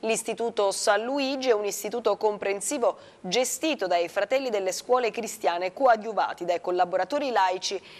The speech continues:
dispone di ampi locali e di un'efficiente attrezzatura che facilita l'azione educativa e didattica della scuola,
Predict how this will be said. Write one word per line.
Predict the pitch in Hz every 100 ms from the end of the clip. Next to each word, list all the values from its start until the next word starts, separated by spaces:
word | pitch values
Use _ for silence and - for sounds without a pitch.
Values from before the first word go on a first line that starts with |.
| -
dispone | - 208 208 - 294 285 214
di | 220
ampi | 226 226
locali | 202 214 233 262
e | 233
di |
un'efficiente | 196 185 180 196 - 208 202
attrezzatura | 180 180 165 - 180 214
che | 180 165
facilita | - 175 208 202 175
l'azione | 165 - 247 214
educativa | 190 180 165 240 196
e | 185
didattica | 185 185 180 - 160 160
della | 160 190 175 147
scuola, | - - 165 147 170 220